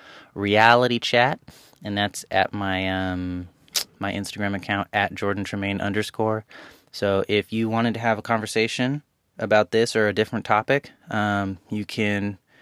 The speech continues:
message me on Instagram, and maybe we can set something up. But this has been Jordan Tremaine talking about setting for success. I am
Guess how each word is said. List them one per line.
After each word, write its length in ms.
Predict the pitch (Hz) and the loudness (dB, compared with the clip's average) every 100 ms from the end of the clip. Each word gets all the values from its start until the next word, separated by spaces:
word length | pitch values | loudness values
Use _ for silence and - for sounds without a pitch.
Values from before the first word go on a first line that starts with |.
| _ - | _ -2
message 380 | 107 107 110 | -2 0 -4
me 100 | 113 | -2
on 120 | 107 104 | -2 -2
Instagram, 640 | 113 - 113 117 120 120 - | -6 -4 -2 0 -2 -6 -8
and 300 | 101 104 101 | -6 -4 -2
maybe 180 | 101 101 | -2 -4
we 80 | |
can 160 | - 107 | -4 -6
set 200 | - 107 | -2 -4
something 320 | 120 101 104 | -2 -2 -2
up. 240 | 110 131 - - - - - _ - | -2 -4 -10 -20 -20 -20 -20 _ -4
But 180 | 95 - | -2 0
this 180 | 117 | 0
has 140 | 123 104 | 0 0
been 560 | 117 117 113 110 110 110 _ _ _ _ _ - | 2 4 4 2 -2 -6 _ _ _ _ _ 0
Jordan 300 | 113 117 110 | 4 4 4
Tremaine 720 | 127 117 110 110 113 127 135 _ _ _ _ _ _ | 2 4 6 6 4 2 -4 _ _ _ _ _ _
talking 340 | 117 101 107 | 0 0 -2
about 260 | 101 107 - | 2 2 2
setting 340 | - 110 113 | 2 2 2
for 160 | 110 113 | 0 -2
success. 760 | 107 - 113 110 131 - - - _ _ - | -2 -2 2 2 2 -8 -12 -18 _ _ -6
I 400 | 101 104 104 104 | 0 2 2 2
am 640 | - 104 101 101 101 101 | 0 -2 0 0 -2 -4